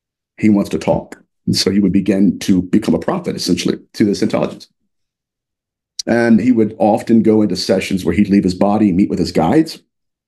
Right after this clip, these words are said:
And it was an abduction ex-, scenario. He was in a metallic room somewhere, not here.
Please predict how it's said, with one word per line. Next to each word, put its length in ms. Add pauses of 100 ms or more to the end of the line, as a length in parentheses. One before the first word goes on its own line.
(1120)
And 160
it 40
was 140
an 60
abduction 400
ex-, 180
scenario. 400 (720)
He 60
was 100
in 80
a 40
metallic 420
room 480 (760)
somewhere, 440
not 260
here. 480